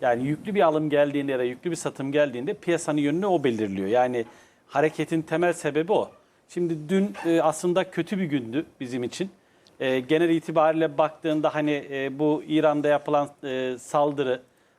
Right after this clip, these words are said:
Hamas liderinin orada şehit edilmesi, yani bunlar, e, ciddi manada, e, negatif etki edebilecek unsurlardı. Çünkü piyasayı da gerçekten, e, ciddi etkileyebilecek konular.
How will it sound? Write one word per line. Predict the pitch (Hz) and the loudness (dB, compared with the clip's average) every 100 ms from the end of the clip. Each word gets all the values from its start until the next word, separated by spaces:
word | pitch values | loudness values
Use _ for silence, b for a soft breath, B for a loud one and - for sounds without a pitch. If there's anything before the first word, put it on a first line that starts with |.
| - | -6
Hamas | 139 147 143 | 0 0 0
liderinin | 147 139 143 | -2 -2 0
orada | 139 139 | -2 -2
şehit | 131 147 139 | -2 -4 -4
edilmesi, | 131 131 127 - | -6 -4 -4 -4
yani | 127 131 135 139 | -6 -2 -2 0
bunlar, | 147 156 151 139 | 2 4 2 0
e, | 139 131 | -8 -6
ciddi | 139 139 165 | -12 -2 0
manada, | 165 151 151 147 156 - b b b _ _ 139 | 2 2 2 2 0 -2 b b b _ _ -6
e, | 135 139 135 135 135 131 123 - | 0 0 0 0 -2 -2 -4 -8
negatif | 135 156 175 165 - | -2 0 2 0 -2
etki | 147 147 139 | -6 -4 -6
edebilecek | 120 123 110 117 113 | -4 -6 -6 -10 -8
unsurlardı. | 123 110 113 113 151 | -10 -8 -2 -2 -2
Çünkü | 160 135 143 | -8 -10 -10
piyasayı | - 135 127 151 | -4 -4 0 -2
da | 143 | 0
gerçekten, | 123 120 127 - 160 160 b b b _ | -2 -2 -6 -4 -6 -6 b b b _
e, | 123 120 | -6 -4
ciddi | 127 131 151 | -6 -4 -2
etkileyebilecek | 143 139 135 139 135 127 156 - | -2 -4 -4 -2 -2 -2 -4 -4
konular. | 135 117 165 | -4 -2 -2